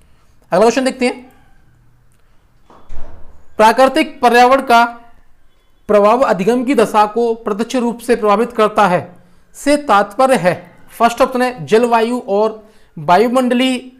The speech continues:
दशाओं का योग बालक की बौद्धिक निष्पत्ति और सृजनात्मकता पर गहरा प्रभाव डालते हैं, सेकंड है अधिक ताप और आर्द्रता बालकों की मानसिक क्षमता के विकास का घोतक है, थर्ड है जलवायु और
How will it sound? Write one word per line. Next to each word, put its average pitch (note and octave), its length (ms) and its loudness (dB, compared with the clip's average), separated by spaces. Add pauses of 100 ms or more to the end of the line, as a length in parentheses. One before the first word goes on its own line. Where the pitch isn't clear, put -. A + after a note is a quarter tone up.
(120)
दशाओं G#3 420 0
का A#3+ 160 2
योग A3 480 2
बालक G3+ 340 2
की A#3 180 -6
बौद्धिक F#3 640 -4
निष्पत्ति A#3 800 -6 (460)
और A3 240 2
सृजनात्मकता G#3+ 760 -4
पर A3 200 -4
गहरा F3+ 540 0
प्रभाव F#3 380 0
डालते F#3 340 -2
हैं, G3+ 140 -6 (880)
सेकंड A#3+ 340 0
है C#4+ 100 2
अधिक A#3 340 -2
ताप G#3+ 440 2
और G#3+ 360 0
आर्द्रता G#3+ 420 0
बालकों G3 340 0
की G#3+ 340 -10
मानसिक G#3 460 -2
क्षमता G3+ 320 -4
के G#3 140 -6
विकास F3+ 440 -2
का F#3+ 180 -2 (180)
घोतक E3 440 -6
है, F#3+ 140 -4 (960)
थर्ड A3+ 140 2
है C4 280 0
जलवायु B3 540 2
और A3 500 0